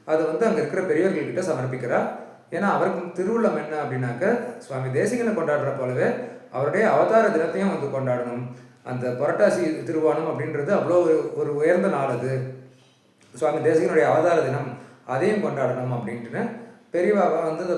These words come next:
பாசுரத்தை பார்த்துட்டு "தாராளமா சேவிக்கலாமே" அப்படின்னு சொல்லி சொன்னா. எந்த ஒரு மறுப்பும் வந்து அவ தெரிவிக்கல. இன்னைக்கும் சில கோயில்ல வந்து சேவிக்கிறா,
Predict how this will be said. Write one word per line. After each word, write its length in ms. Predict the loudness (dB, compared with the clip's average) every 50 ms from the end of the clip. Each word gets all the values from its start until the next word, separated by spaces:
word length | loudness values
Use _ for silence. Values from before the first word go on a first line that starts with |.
| 0 0
பாசுரத்தை 320 | 0 0 -2 -4 -4 -2
பார்த்துட்டு 500 | -2 -2 -4 -4 -2 -2 2 2 4 4
"தாராளமா 400 | 4 2 2 2 2 2 2 0
சேவிக்கலாமே" 640 | 2 2 2 2 2 0 0 0 0 0 0 -2 -2 -2 -4 -8 -8
அப்படின்னு 260 | -8 -8 -6 -6 -8
சொல்லி 240 | -6 -8 -4 -4 -2
சொன்னா. 260 | -2 -2 -2 -2 -4
எந்த 240 | -4 -4 -2 0 2
ஒரு 140 | 2 2 0
மறுப்பும் 380 | 0 -2 -2 0 0 0 0 0
வந்து 200 | 0 0 2 4 4
அவ 200 | 4 4 2 2
தெரிவிக்கல. 480 | 0 -2 -4 -4 -4 -4 -4 -6 -6 -6 -6 -8 -12 -16 -20 -20 -20 _ _ _ _ _ _ _ -4
இன்னைக்கும் 440 | -2 0 0 0 2 0 0 0
சில 220 | -2 -2 -2 0 0
கோயில்ல 400 | 2 4 6 6 6 6 6 4
வந்து 180 | 4 2 0 -2
சேவிக்கிறா, 480 | -2 0 0 0 -2 -2 0 0 2